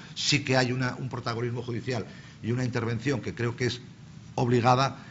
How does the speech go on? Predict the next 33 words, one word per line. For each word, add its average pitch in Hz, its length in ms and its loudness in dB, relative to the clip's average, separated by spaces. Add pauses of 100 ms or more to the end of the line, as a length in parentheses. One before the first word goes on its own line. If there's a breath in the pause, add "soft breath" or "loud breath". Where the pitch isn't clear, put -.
en 110 140 2
la 92 80 4
mediación 92 400 -2
intrajudicial 120 640 -2 (320 loud breath)
con 98 160 -2
carácter 98 480 0 (160)
previo 123 400 2 (480 loud breath)
para 87 380 6 (800)
para 120 340 4 (160)
ya 117 300 2
determinar, 104 800 0
por 92 180 0
lo 82 80 0
menos 107 380 0
en 95 100 -2
esa 101 140 -2
intervención 110 400 -4
previa, 123 340 -2 (380)
eh, 110 160 0
la 117 180 2
posibilidad 120 480 0 (380 loud breath)
clara 127 340 6
de 110 140 -2
som-, 92 200 -2
de - 220 -6
sumisión, 104 560 -2
de 110 140 4
som-, 101 260 0
de 104 100 0
sometimiento 104 540 0
de 107 60 0
ese 101 80 -2
asunto 107 420 -2